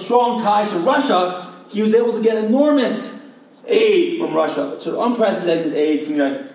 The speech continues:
from Russia, which was in turn, he had, uh, far more access to economic resources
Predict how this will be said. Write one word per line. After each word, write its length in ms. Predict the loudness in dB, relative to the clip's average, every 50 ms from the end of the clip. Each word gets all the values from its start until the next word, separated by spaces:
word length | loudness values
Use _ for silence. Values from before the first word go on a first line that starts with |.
| -12 -8
from 160 | -6 -4 -2
Russia, 280 | 0 0 0 0 -2 -2
which 140 | -2 -4 -4
was 180 | -6 -6 -8 -8 -8 -8
in 120 | -8 -6
turn, 640 | -2 0 2 2 4 4 2 2 0 -2 -4 -8 -12 -14 -18 -20 -16 -10
he 140 | -8 -6 -2
had, 200 | -2 -2 -2 -2 -6 -10 -12 -10 -6
uh, 320 | -4 -2 -2 -2 -4 -4 -2
far 280 | 0 2 2 2 0
more 160 | 0 0 0
access 380 | 0 -2 -4 -6 -6 -8 -8 -6
to 200 | -6 -6 -6 -6
economic 440 | -8 -8 -8 -6 -6 -6 -6 -4 -4
resources 760 | -2 -2 0 2 2 2 2 2 0 0 -2 -2 -4 -6 -10